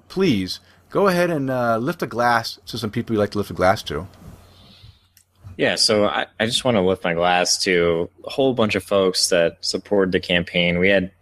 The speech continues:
Speaker 2: a big push of, uh, uh, of our community at the end there, and I,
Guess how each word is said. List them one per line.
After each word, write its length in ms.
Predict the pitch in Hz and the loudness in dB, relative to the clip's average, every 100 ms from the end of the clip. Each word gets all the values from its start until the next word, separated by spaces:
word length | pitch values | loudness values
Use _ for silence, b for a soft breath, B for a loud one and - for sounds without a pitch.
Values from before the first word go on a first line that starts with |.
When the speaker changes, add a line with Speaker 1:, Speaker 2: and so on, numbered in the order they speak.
| - | -4
Speaker 2:
a 140 | 92 | -4
big 340 | 92 117 104 92 | 0 0 0 0
push 420 | 107 98 - - | 2 2 2 2
of, 360 | 90 87 85 85 | 4 4 2 2
uh, 480 | 85 82 82 85 - _ _ - - | 2 4 2 0 -4 _ _ -20 -14
uh, 220 | 113 87 85 - | -2 0 0 -2
of 140 | 98 | 0
our 120 | 92 87 | 2 2
community 680 | - 92 90 85 85 80 - b b b b | 0 0 0 2 0 -2 -6 b b b b
at 260 | 90 85 80 | -2 2 2
the 140 | 87 | 2
end 160 | 82 82 | 2 2
there, 360 | 82 82 80 - | 2 2 0 -2
and 180 | 87 82 | -4 -2
I, 220 | 80 82 | -2 -2